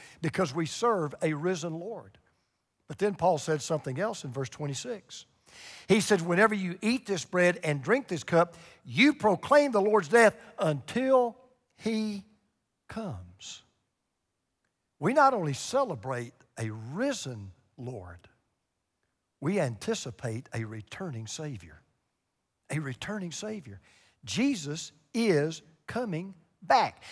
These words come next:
So every single time we celebrate the Lord's Supper, every time,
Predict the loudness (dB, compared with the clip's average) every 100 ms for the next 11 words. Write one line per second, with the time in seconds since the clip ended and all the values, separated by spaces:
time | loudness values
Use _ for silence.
0 | -12 0 0 0 2 8 8 6 -4 -4
1 | -4 -2 -2 -2 -2 -2 -2 -2 0 0
2 | -2 -4 -4 -6 -6 -2 2 2 4 4
3 | 2 -4 -4 -2 -2 -2 -2 2 2 2
4 | -10 -8 -8 -8 -12